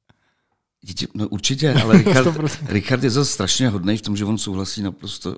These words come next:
Speaker 1: e, jako se vším, páč vlastně je takový dítě moje, jakoby, no. Ale k tomu se určitě dostaneme, jenom abych, abych to nezapomněl. Já, my, my jsme kdysi, když se rozjížděl stream na Seznamu,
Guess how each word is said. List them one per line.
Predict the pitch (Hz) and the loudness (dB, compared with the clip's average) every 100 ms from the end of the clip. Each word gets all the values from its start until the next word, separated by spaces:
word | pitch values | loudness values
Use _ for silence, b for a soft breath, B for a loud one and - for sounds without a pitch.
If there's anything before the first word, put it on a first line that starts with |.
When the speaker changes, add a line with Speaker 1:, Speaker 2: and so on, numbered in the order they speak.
| - | -10
Speaker 1:
e, | 62 - | -12 -12
jako | - 101 | -10 -8
se | - 147 | -4 -4
vším, | - 98 | -2 -4
páč | 98 92 | -6 -10
vlastně | 85 90 - 90 B B B B B - | -10 -8 -6 -6 B B B B B -12
je | |
takový | 85 - 92 | -10 -6 -6
dítě | 87 82 90 92 | -6 -8 -4 -2
moje, | 90 85 80 78 | -2 -2 -6 -8
jakoby, | - 80 80 80 | -12 -12 -6 -4
no. | 87 - | -2 0
Ale | 113 | 0
k | 123 | 0
tomu | 180 185 | 0 0
se | 202 | -2
určitě | 165 - 175 | 0 2 2
dostaneme, | 147 202 202 156 B B | 0 0 0 0 B B
jenom | 113 131 | 2 4
abych, | 147 156 - - - | 4 0 -4 -8 -6
abych | 143 | -4
to | 156 | -2
nezapomněl. | 156 190 165 135 B B B | 0 0 0 -2 B B B
Já, | 107 123 | -2 0
my, | 123 - | -2 -2
my | 120 | -4
jsme | 123 147 | -2 0
kdysi, | 151 147 156 127 | 2 0 2 0
když | 135 110 | 0 -2
se | - 151 | 0 0
rozjížděl | 120 123 135 170 | 0 -2 -2 0
stream | 165 - - 107 87 78 110 160 - _ _ _ _ _ | 0 -2 -2 -2 -2 0 -2 -2 -8 _ _ _ _ _
na | 98 | -4
Seznamu, | - 98 92 85 78 76 104 | -4 -2 -2 -2 -2 -4 -8